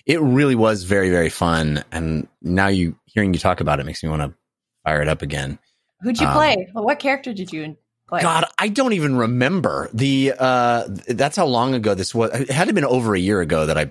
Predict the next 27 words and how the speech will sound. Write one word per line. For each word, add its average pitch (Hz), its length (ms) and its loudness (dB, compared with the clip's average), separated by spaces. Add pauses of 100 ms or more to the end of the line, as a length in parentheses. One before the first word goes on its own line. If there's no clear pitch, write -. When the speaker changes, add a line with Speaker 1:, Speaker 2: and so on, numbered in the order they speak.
(180)
Speaker 1:
played 87 260 -2
it, 69 140 -2
well 87 280 0
over 69 180 -4
a 69 40 -6
year 67 200 -6
ago. 67 340 -8 (480)
Um, 78 600 0 (920)
it, 117 180 -2 (460)
it's 123 100 -4
probably 156 380 2
one 123 100 2
of 113 60 0
the 107 60 2
first - 380 -2 (380)
one 101 260 0
or 101 80 0
two 101 180 -2
characters 82 920 -2
that 87 120 -2
you 85 100 -2
get 80 500 0 (480)
that 82 140 2
I 78 100 0
played 82 300 -2
most. 80 540 0 (120)
Um, 73 480 -2